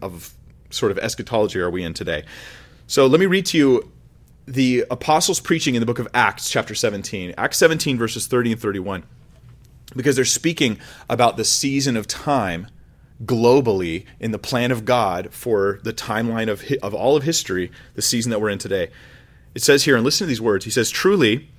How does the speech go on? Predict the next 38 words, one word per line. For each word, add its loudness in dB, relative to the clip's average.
Paul 4
speaking -4
here, -2
"truly 4
these 0
times 2
of 2
ignorance 0
God 2
overlooked." 0
Speaking -2
now, 2
the -4
times 2
of 0
ignorance, 0
he's -4
referring 2
to -4
the, 0
the -2
times -2
where 0
Gentiles 2
all 0
around -2
the -4
world -2
were 0
worshiping -6
idols 0
and -10
pagan -8
gods -4
and -12
things -10
like -8
that. 0